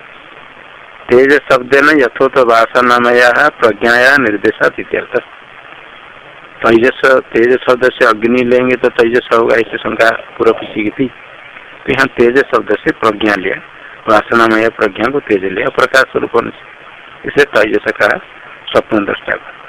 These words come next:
ननु विश्व तेजस और अविशिष्टम प्रविवित भोग इति विशेषण, विश्व तेजस दोनों में ही प्रविवित भोग विशेषण बराबर होना चाहिए, क्योंकि प्रज्ञा भोज्यत्व से तुल्यत्वात्, प्रज्ञा का,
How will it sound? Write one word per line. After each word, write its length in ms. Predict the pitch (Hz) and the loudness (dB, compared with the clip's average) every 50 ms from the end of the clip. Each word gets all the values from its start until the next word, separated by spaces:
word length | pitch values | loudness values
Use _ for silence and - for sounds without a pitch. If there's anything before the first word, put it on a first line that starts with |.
| - - - - - - - - - - - - - - - - - - - - - - | -20 -20 -20 -20 -20 -20 -20 -20 -20 -20 -20 -20 -20 -20 -20 -20 -20 -20 -20 -18 -8 -2
ननु 280 | 127 139 143 151 160 156 | 0 2 2 2 2 0
विश्व 460 | 131 117 110 104 - - - - 139 | 0 0 -2 -2 -2 -4 0 2 2
तेजस 460 | 131 - - 135 131 127 135 127 - - | 2 2 2 0 2 2 0 -2 0 0
और 280 | 147 143 147 143 123 107 | 2 2 4 2 2 0
अविशिष्टम 600 | 107 117 113 - 135 - - - 139 131 135 135 | 0 -2 -2 -2 -4 -4 -2 0 0 2 2 0
प्रविवित 640 | 120 - 123 117 117 123 127 127 127 120 - - 131 | 0 2 0 2 2 2 2 2 0 -2 0 -2 -2
भोग 280 | 120 117 120 123 123 127 | 0 0 0 0 0 0
इति 180 | 127 - 131 | -2 -2 -4
विशेषण, 480 | 110 110 - - 131 110 120 117 117 117 - - - - - - - - - - - - - - - - - - - - - - - 110 | -4 -4 -2 -2 -2 0 0 0 -2 -2 -8 -14 -20 -20 -20 -20 -20 -20 -20 -20 -20 -20 -20 -20 -20 -20 -20 -20 -20 -20 -20 -18 -10 -6
विश्व 420 | 107 104 - - - - 156 156 | -6 -4 -6 -6 -2 2 2 2
तेजस 360 | 151 - - - 135 135 139 - | 2 2 0 -2 -2 -2 -4 -6
दोनों 440 | 151 143 120 107 107 107 104 117 131 | -6 -4 -2 0 0 2 2 2 2
में 100 | 135 135 | 2 2
ही 380 | 139 139 143 147 127 117 123 127 | 2 2 2 2 2 0 0 -2
प्रविवित 540 | - - 117 117 120 127 131 131 127 - 127 | -2 0 0 2 2 2 2 0 0 0 0
भोग 240 | 120 120 127 123 123 | 0 0 -2 -2 0
विशेषण 460 | 123 113 - 127 - - 127 120 120 | -2 -2 -2 -4 -4 -2 -2 0 0
बराबर 380 | 117 110 110 110 110 117 113 | 2 2 2 2 0 0 -2
होना 180 | 113 120 117 113 | -2 -2 -4 -4
चाहिए, 320 | 110 - 110 107 107 110 - - - - - - - - - - - - - - - - - - - | -2 -2 -4 -4 -4 -6 -14 -20 -20 -20 -20 -20 -20 -20 -20 -20 -20 -20 -20 -20 -20 -20 -20 -12 -4
क्योंकि 240 | - 127 123 120 117 | 0 0 2 2 0
प्रज्ञा 640 | 107 - 113 110 104 101 120 123 123 127 127 131 131 | 0 0 -2 -2 0 0 0 0 2 2 2 2 2
भोज्यत्व 680 | 123 113 - 110 107 104 107 120 127 127 - - - 131 | 0 -2 -4 -6 -6 -4 0 0 0 0 0 0 -2 -2
से 200 | - - - 110 | -2 -2 -6 -6
तुल्यत्वात्, 680 | - - - 113 110 117 131 127 - - 131 131 127 - - - - - - - - - - - - - | -6 -2 -2 -2 0 0 -2 -2 0 0 -2 -2 -2 -4 -8 -20 -20 -20 -20 -20 -20 -20 -20 -20 -12 -4
प्रज्ञा 340 | - 113 107 104 98 117 120 | -2 -2 -2 0 -2 -2 -2
का, 300 | 117 110 123 127 135 151 | 0 2 2 2 2 0